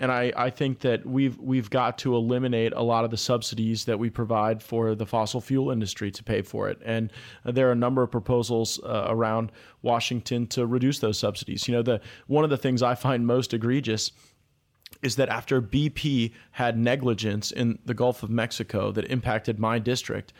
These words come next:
and they had to pay money toward that negligence, to correct for it, they then got to deduct that off their taxes.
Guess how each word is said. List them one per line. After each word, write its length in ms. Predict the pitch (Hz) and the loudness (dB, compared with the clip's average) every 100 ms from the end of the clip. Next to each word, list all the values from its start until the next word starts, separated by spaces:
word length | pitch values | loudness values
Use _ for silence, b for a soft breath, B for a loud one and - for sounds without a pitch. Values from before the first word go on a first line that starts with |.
| B - | B -2
and 120 | 123 | 0
they 60 | |
had 140 | 117 113 | 0 -2
to 80 | 110 | -2
pay 480 | - 131 127 127 | -2 2 2 2
money 440 | 120 113 135 139 123 | 2 2 2 2 0
toward 420 | - 123 127 120 | -2 0 2 2
that 180 | 107 104 | 0 0
negligence, 680 | 127 135 117 110 107 - - B B - | 0 0 -2 -2 -4 -6 -10 B B -10
to 100 | - | -4
correct 360 | - 131 156 | 2 2 0
for 240 | - 113 110 | -4 0 0
it, 120 | 101 B B | -2 B B
they 140 | 120 143 | 0 2
then 220 | 156 147 | 2 2
got 180 | 135 - | 0 0
to 100 | 120 | -2
deduct 440 | 123 101 127 - | 0 0 -2 0
that 220 | 123 120 | 0 2
off 180 | 110 95 | 0 0
their 140 | 117 | -4
taxes. 600 | - 143 139 - - - | -4 -6 -6 -10 -10 -12